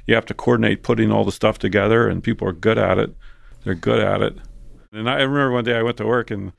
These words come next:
the line was shut down for some reason, and, the, and some of the guys sitting around were really bummed 'cause they, they had reorganized a bunch of stuff and they were gonna hit a new record for the number of cars built that day. And they were all gung-ho to do it. And these, these were big, tough buggers.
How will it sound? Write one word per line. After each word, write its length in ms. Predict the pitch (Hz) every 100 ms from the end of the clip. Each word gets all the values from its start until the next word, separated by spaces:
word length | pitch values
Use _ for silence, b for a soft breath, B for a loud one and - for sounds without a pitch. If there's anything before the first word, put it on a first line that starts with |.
| _ _ _
the 100 | -
line 260 | 113 147 156
was 100 | 131
shut 220 | - 117
down 220 | 113 110
for 80 | 92
some 180 | 90 104
reason, 380 | 101 104 107 107
and, 160 | 101 98
the, 60 |
and 520 | 104 160 107 98 98
some 160 | - 107 101
of 60 |
the 60 | 92
guys 280 | - 101 98
sitting 300 | - 110 117
around 380 | 107 110 110 101
were 180 | 98
really 160 | 107 101
bummed 400 | 85 127 135 101
'cause 220 | 104 95
they, 300 | 107 104 101 - B B -
they 100 | 113
had 140 | 117
reorganized 600 | 113 123 120 120 110 101
a 40 |
bunch 260 | 101 113 -
of 60 | -
stuff 420 | - 123 123 -
and 140 | 98
they 80 | 104
were 80 | 98
gonna 180 | 101 101
hit 240 | 113 101
a 60 | 95
new 260 | 101 107
record 480 | 92 104 110 98 95
for 100 | 104
the 80 | 92
number 180 | 95 92
of 60 |
cars 260 | - 104 98
built 260 | - 127
that 240 | - - -
day. 320 | - 87 113 - B B B B -
And 120 | 101
they 100 | 107
were 140 | 104
all 160 | 104 110
gung-ho 380 | 104 104 104 101
to 80 |
do 220 | 92 117 117
it. 160 | -
And 80 | 98
these, 160 | 120 139
these 240 | 107 131
were 60 | 90
big, 200 | - -
tough 260 | 95 -
buggers. 360 | - 101 95